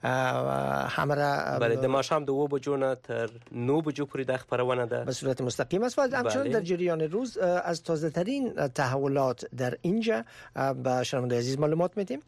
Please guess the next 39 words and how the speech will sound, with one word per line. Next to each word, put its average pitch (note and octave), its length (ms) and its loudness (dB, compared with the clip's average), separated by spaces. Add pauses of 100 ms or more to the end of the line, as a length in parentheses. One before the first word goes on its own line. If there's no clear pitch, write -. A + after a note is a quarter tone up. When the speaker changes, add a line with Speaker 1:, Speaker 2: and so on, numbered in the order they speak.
(180)
Speaker 2:
او B2+ 100 0
درنو D3 260 2
اوریدونکو D#3 300 -2
ته D#3 60 -2
باید D3 200 0
ووایو C#3+ 320 0
چې C3+ 320 -6
د B2+ 140 -2
نن B2+ 180 4
شپې B2 200 -2
په A#2 100 -4
خپرونه B2 460 0
کې - 140 -8
به A#2+ 240 0
دوی B2 500 -2 (100)
د - 40 2 (260)
ولسمشر A#2+ 540 0
اشرف B2 300 -2
غني B2+ 360 0 (140)
ځانګړې C3+ 640 0 (200)
مرکه A2+ 480 -2 (240)
Speaker 1:
بله. A2+ 260 -4 (120)
Speaker 2:
چې - 100 -20
د - 40 0
آشنا A#2+ 440 0 (120)
تلوی-، A#2 360 -4 (240)
د - 40 0
آشنا A#2 220 0
تلویزیون A2+ 420 -2
او A#2+ 160 2
همدارنګه A#2 340 0
د A2+ 180 0
یک A2 340 -2
د D3 80 2
تلویزیون C3+ 400 -2
سره C3 200 0
یې B2 40 -4
کړې C3 200 -2
ده. B2+ 200 0